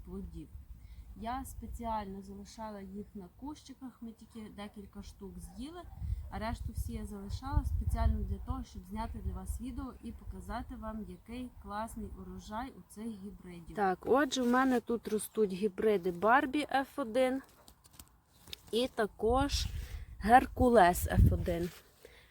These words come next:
Геркулес пізніший перчик, він, бачите, ще зелений. Ось так вам покажу. Геркулес, він ще зелений, теж дуже гарно нав'язав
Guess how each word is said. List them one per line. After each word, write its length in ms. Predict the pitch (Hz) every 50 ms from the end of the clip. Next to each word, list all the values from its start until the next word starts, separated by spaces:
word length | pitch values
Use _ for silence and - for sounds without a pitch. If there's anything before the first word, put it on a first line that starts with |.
| _ -
Геркулес 640 | 220 226 226 - - 262 262 262 269 302 339 - - -
пізніший 600 | - 247 220 208 226 226 226 226 - - 269 247 -
перчик, 420 | - 277 269 269 277 269 - 302 - -
він, 200 | 233 247 247 247
бачите, 440 | 220 240 240 254 - - - - 240
ще 280 | 226 - - 247 247 240
зелений. 760 | 220 226 247 240 233 208 196 185 185 180 190 196 214 262 330 - - - - - - - - - - - - - _ _ _ _ _
Ось 120 | 208 - - -
так 180 | - 220 208 - -
вам 180 | 190 190 190
покажу. 600 | 180 - 190 - - 220 220 214 233 285 330 381 - - _ _ - - - - 175 - - - - -
Геркулес, 580 | 226 214 - - 247 247 285 330 349 - -
він 120 | - 254 247 -
ще 200 | - - 254 254
зелений, 540 | 240 247 254 240 220 196 185 180 180 180 180 - -
теж 180 | 247 262 247
дуже 320 | 226 214 233 220 202 220 214
гарно 320 | 202 208 202 202 202 202
нав'язав 540 | 202 196 196 196 202 214 208 202 208 196